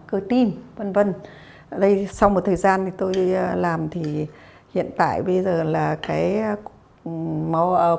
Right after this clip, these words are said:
cục, à, mỡ động vật, à, đã tan, coi như gần như là được tan hết.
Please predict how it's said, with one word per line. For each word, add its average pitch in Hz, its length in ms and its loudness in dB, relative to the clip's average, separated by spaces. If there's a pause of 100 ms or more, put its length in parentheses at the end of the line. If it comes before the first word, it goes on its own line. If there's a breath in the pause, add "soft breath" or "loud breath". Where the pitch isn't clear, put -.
cục, - 260 -4
à, 160 240 2
mỡ 165 220 2
động 185 180 0
vật, 170 280 -2
à, 156 140 -4
đã - 160 -2
tan, 190 500 -4
coi 185 240 -6
như 190 180 -8
gần 156 240 0
như 180 180 -2
là 156 260 -2 (440 loud breath)
được 254 200 -6
tan 196 180 -2
hết. 285 200 0